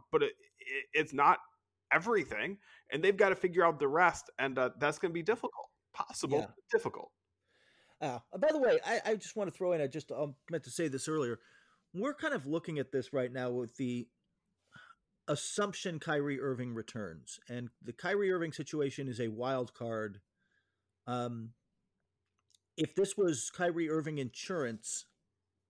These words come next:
Speaker 2: you look at this trade slightly differently, Dan?
Speaker 1: Yeah. I mean, yes. <laughs> Yes,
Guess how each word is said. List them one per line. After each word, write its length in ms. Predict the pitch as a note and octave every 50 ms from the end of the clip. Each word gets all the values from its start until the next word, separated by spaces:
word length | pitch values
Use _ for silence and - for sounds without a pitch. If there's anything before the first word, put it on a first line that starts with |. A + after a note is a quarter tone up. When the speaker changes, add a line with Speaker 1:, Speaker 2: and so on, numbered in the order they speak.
| _ _ _ _ _
Speaker 2:
you 160 | - D3+ D3
look 180 | D3 D#3+ C#3+ -
at 80 | C#3
this 160 | - C3 A#2+ -
trade 380 | _ - - D3 C3+ B2+ A#2
slightly 380 | - - - D3 C3+ - D3 C#3
differently, 340 | C#3 - E3 D3+ D#3 E3 E3
Dan? 240 | D#3+ E3+ F3 F3 E3+ _ _ _ _ _ _ _ _ _ _ _ _ _ - _ _ _ _ _ -
Speaker 1:
Yeah. 760 | E3+ F3 F3+ F#3+ G3 G#3+ A3 A3 A3 A3 A#3 C4+ E4+ G4 D#4+ - - - - _ - - -
I 120 | - F#3+
mean, 260 | G3+ G#3 G#3+ G#3 G3+ -
yes. 520 | F3+ F#3 G3 F#3+ G#3 G#3 - - - - -
<laughs> 60 | A#3 G#3+ D3+ E3+ - - - - - - - - - _ _ - _ _ -
Yes, 380 | D#3 D#3+ - - - - -